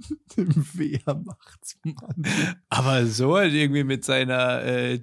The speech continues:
Speaker 2: Deuter-Funktionsjacke halt irgendwie da in knallgrün. Ne, ich weiß es nicht, keine Ahnung, aber vielleicht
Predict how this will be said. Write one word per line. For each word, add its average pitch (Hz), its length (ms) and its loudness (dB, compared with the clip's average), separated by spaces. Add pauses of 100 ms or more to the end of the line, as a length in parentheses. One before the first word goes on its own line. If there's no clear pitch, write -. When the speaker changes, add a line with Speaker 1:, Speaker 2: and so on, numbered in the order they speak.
Speaker 2:
Deuter-Funktionsjacke 143 1600 0
halt 180 180 2
irgendwie 180 320 0
da 185 220 0
in 165 380 -4
knallgrün. 165 600 -2 (260)
Ne, 127 100 2
ich 113 120 -8
weiß 117 160 -4
es 113 140 -2
nicht, 113 180 -6
keine 117 200 0
Ahnung, 131 200 0
aber 110 240 -2 (1120)
vielleicht - 320 -16